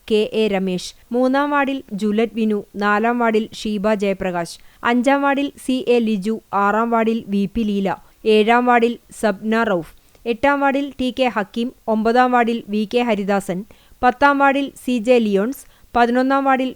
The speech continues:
പി എസ് സഹല, പന്ത്രണ്ടാം വാർഡിൽ സിനി പ്രസാദ്, പതിമൂന്നാം വാർഡിൽ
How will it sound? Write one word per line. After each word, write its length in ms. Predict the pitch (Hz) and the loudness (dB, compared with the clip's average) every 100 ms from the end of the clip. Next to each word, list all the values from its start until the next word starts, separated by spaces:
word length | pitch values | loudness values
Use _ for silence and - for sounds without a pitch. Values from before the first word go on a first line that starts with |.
| _ | _
പി 100 | 233 240 | 0 0
എസ് 120 | 240 - | -2 -4
സഹല, 340 | 202 196 185 233 - - _ | -2 0 -2 -4 -14 -20 _
പന്ത്രണ്ടാം 500 | 240 240 262 262 269 | 0 2 2 2 2
വാർഡിൽ 240 | 262 247 247 - | 2 0 -4 -6
സിനി 240 | 254 247 262 - | -4 -4 -4 -6
പ്രസാദ്, 420 | 226 233 190 - - | -4 -2 -2 -4 -2
പതിമൂന്നാം 500 | 220 233 247 262 254 | 0 2 0 2 2
വാർഡിൽ 240 | 247 233 | 2 2